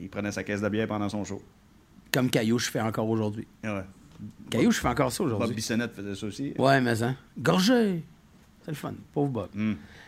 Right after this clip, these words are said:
Speaker 2: Hey, la meilleure relecture cover d'une chanson. Moi, là, dans la vie, là, Jeff, j'haïs les covers.
Speaker 1: Ouais.
Speaker 2: J'haïs les relectures de,
Speaker 1: Moi
Speaker 2: tu sais,
Speaker 1: aussi.
Speaker 2: moi, ceux qui m'arrivent, là, avec, euh, « Ah ouais, mais t'as-tu entendu, euh, Bridge Over Troubled Water fait par le groupe ? » Non,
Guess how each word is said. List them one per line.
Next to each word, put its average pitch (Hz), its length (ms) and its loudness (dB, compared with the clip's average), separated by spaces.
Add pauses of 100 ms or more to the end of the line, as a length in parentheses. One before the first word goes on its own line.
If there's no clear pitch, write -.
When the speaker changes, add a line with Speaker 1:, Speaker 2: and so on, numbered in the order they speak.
(160)
Speaker 2:
Hey, 202 200 10
la 202 120 10
meilleure 220 380 10
relecture 214 600 6
cover 196 420 8
d'une 165 140 6
chanson. 160 360 4
Moi, 302 240 8
là, 180 140 6
dans 165 240 6
la 135 60 4
vie, 127 320 -2
là, 110 180 -2
Jeff, 120 240 -6
j'haïs 131 520 4
les 113 140 0
covers. 98 500 -8 (220)
Speaker 1:
Ouais. 95 120 -2 (100)
Speaker 2:
J'haïs 156 480 6
les 131 220 8
relectures 127 1040 4
de, 107 240 0 (120)
Speaker 1:
Moi - 20 -4
Speaker 2:
tu 131 120 6
sais, 185 60 8
Speaker 1:
aussi. 175 80 8
Speaker 2:
moi, 170 180 8
ceux 175 200 4
qui 170 140 0
m'arrivent, 135 460 6
là, 139 60 6
avec, 131 240 2
euh, « 123 80 4 (260)
Ah 180 260 4
ouais, 180 180 4
mais 175 100 2
t'as-tu 170 260 -2
entendu, 170 680 2
euh, 147 120 6
Bridge 151 340 4
Over 147 300 4
Troubled 147 400 4
Water 135 440 2
fait 165 200 -2
par 135 180 0
le 123 100 -2
groupe ? » 147 340 0
Non, 160 420 4